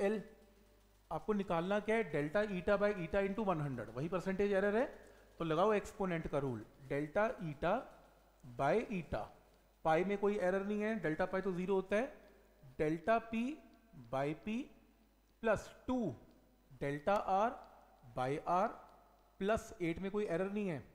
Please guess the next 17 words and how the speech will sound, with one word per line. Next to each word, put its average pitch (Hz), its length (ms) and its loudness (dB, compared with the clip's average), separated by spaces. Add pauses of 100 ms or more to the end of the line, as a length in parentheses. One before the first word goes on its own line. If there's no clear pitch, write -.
(280)
Delta 143 380 2
V 214 180 0 (720)
by 131 120 0 (140)
V 196 140 -2 (720)
plus 220 280 0 (300)
delta 151 340 0 (100)
L 226 200 0 (640)
by 127 100 -4
एल। 107 260 -12 (1300)
Clear 180 220 0
है 185 60 2
यहाँ 185 120 0
तक? 220 260 -6 (2000)
क्या 156 100 0
ये 165 80 0
point 175 240 -2
सबको 180 260 -6